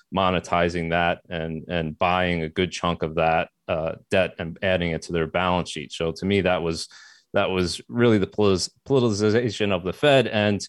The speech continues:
uh, the Fed has kind of had this idea that, uh, the base case scenario should be easing. And, and that started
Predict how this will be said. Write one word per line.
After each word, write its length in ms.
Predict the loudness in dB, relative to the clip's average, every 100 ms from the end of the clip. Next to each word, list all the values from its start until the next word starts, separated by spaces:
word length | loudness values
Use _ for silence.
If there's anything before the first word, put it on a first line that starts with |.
| -16 -20 _
uh, 120 | -2 0
the 100 | 0
Fed 260 | 4 4
has 120 | 4
kind 220 | 0 0 0
of 80 |
had 420 | 0 2 2 0 -2
this 240 | -4 -4 -2
idea 680 | -2 2 4 6 6 4 0 _ _ -8
that, 460 | 2 4 6 4 0 -2
uh, 380 | 0 2 0 -4 -8
the 100 | -8 0
base 260 | 4 4 2
case 300 | 0 0 2
scenario 400 | 0 2 2 0
should 200 | -4 -10
be 220 | -6 -2
easing. 320 | -2 -4 -8
And, 440 | -4 -2 -2 -4 -6
and 260 | -4 -2 -2
that 140 | -2
started 560 | -2 2 2 2 0